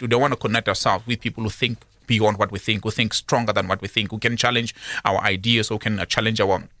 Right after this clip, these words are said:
our, our, our thought, um, um, our disposition in, in one way or another. So the way that you can change or the way that you can improve is connect yourself with the right people. There's always business networking, um, um, um, um, opportunities. G-, attend to those things. It's not people who have businesses who attend net-,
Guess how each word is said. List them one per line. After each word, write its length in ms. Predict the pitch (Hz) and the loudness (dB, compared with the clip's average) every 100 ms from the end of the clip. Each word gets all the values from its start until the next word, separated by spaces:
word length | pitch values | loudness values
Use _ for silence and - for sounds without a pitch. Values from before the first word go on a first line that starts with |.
| - | 0
our, 180 | 95 87 | 2 2
our, 140 | 92 85 | 0 0
our 200 | 95 95 | -2 -2
thought, 500 | - - 104 - - - - _ | -2 0 2 0 -8 -14 -20 _
um, 360 | 107 95 90 80 | 0 0 -2 -2
um, 240 | 98 90 87 | -2 -2 -2
our 140 | 95 90 | -2 -2
disposition 640 | 104 110 - 98 98 - 95 | -2 -4 -2 -2 -2 -2 0
in, 180 | 107 107 | 0 0
in 160 | 107 | 2
one 180 | 98 104 | 2 2
way 100 | 101 | 2
or 200 | 92 87 | 2 0
another. 340 | 87 92 87 - - - | 2 0 -2 -10 -16 -4
So 200 | 120 101 - | -4 -2 0
the 100 | 123 | 2
way 200 | 156 202 | 2 2
that 180 | 165 | -2
you 60 | 165 | -4
can 180 | - 151 | -4 -2
change 300 | - 185 170 | 0 -2 -2
or 60 | |
the 80 | 123 | 0
way 80 | 139 | 0
that 180 | 160 156 | 0 -2
you 60 | |
can 160 | - 156 | -2 -4
improve 320 | 151 95 90 | -4 -6 -6
is 100 | - | -6
connect 400 | - 113 113 - | -2 0 0 -2
yourself 340 | - - 117 - | -4 -2 -2 -2
with 80 | |
the 60 | 98 | 0
right 200 | 87 - | 0 0
people. 340 | - 101 85 - - | -4 -4 -6 -8 -6
There's 140 | 113 139 | 0 2
always 240 | 156 147 | 2 2
business 440 | 113 120 113 104 | 0 -2 -2 -2
networking, 540 | 110 104 101 - 110 92 | -2 -2 -4 -4 -2 0
um, 180 | 95 98 | 2 0
um, 340 | 87 85 85 | -2 -4 -2
um, 360 | 92 90 85 82 | 0 0 -2 -6
um, 200 | 90 76 | -4 -4
opportunities. 640 | 90 98 127 123 - 147 - _ - | -4 -2 0 0 -2 -6 -8 _ -10
G-, 80 | 117 | -2
attend 320 | 131 - 160 | -2 2 0
to 60 | 123 | 0
those 160 | 101 - | -4 -4
things. 260 | 90 95 | -4 -4
It's 160 | 127 - | -6 0
not 300 | 135 175 - | 4 2 2
people 260 | 180 147 147 | -2 -2 0
who 80 | |
have 180 | 127 107 | 2 2
businesses 440 | 123 127 120 123 113 | -2 -2 -2 -2 0
who 80 | |
attend 280 | 104 117 107 | 0 2 2
net-, 200 | 107 - | 0 -2